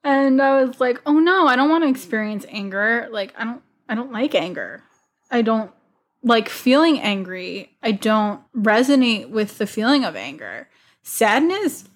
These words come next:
Yeah, I'm totally comfortable with being sad. I'll admit that. I guess I identify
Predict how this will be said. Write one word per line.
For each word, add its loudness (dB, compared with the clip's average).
Yeah, 0
I'm 2
totally 2
comfortable 0
with -4
being -2
sad. -2
I'll 4
admit 0
that. -2
I 2
guess 2
I 4
identify 0